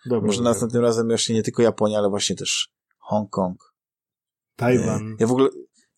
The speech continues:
Speaker 2: no właśnie, e, jest dużo takich miejsc, e, te, te archipelagi tam i tak dalej, które, e, które, e, no, widać zainteresowały turystycznie,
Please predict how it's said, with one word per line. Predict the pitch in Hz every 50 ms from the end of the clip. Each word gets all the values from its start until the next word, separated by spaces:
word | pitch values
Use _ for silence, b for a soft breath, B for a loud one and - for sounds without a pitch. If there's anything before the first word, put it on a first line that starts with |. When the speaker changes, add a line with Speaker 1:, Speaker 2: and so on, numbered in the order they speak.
| -
Speaker 2:
no | 120 120 127
właśnie, | 131 127 - - 127
e, | 113 110 113 107 113 - _ _ _ _ _ _ _ _ _ - 107 113 113
jest | 135 147 139 - - -
dużo | 143 143 143 147
takich | 139 131 127 - 131 120 - -
miejsc, | 135 123 127 135 139 139 131 - - - - 127
e, | 127 123 123 117 120 _ -
te, | - 120
te | 127 - -
archipelagi | - 117 113 - 120 - 120 113 113 117 117 117 117 113
tam | - 117 113 110
i |
tak | 110 110 110
dalej, | 110 113 113 113 110
które, | - 120 120 113
e, | 110 107 - 110 107 104 104 104 _ _ _ _ _ _ _ _ _ - _ _
które, | - 113 107 110
e, | 107 107 107 110 104 113 107 104 104 101 107 110 107 104 98 -
no, | 127 120 117 117 - - 127 123 117
widać | 131 139 139 131 117
zainteresowały | - 131 131 131 127 135 123 120 127 120 127 127 123 120
turystycznie, | 120 127 120 110 - - 123 - - 123 117 113